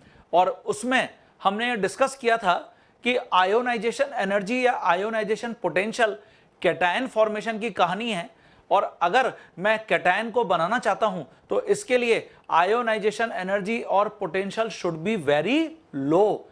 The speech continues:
अगर लो है तो ईजीली कैटायन बन जाएगा और इससे रिलेटेड कुछ एक्सेप्शंस केसेस को भी मैंने आपके साथ वहां पर डिस्कस कर लिया था। इससे पहले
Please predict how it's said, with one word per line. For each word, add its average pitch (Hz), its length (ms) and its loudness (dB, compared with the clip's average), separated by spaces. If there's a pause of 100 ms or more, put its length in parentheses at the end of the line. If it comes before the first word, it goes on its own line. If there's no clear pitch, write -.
(200)
अगर 185 200 2
लो 165 340 2
है 214 160 2 (320)
तो 233 260 2
ईजीली 202 380 0
कैटायन 156 420 0
बन 135 120 -10
जाएगा 135 360 -2 (220)
और - 140 4 (100)
इससे 285 240 0
रिलेटेड 247 440 0
कुछ - 160 -4
एक्सेप्शंस 226 720 -4
केसेस 214 340 -2
को 208 160 0
भी 202 180 -4 (260)
मैंने 196 160 0
आपके 190 260 -2
साथ 180 240 -2
वहां 165 180 -2
पर 277 220 2 (260)
डिस्कस 180 380 0
कर 175 140 0
लिया 160 220 0
था। 165 200 -2 (280)
इससे 240 220 0
पहले 240 420 2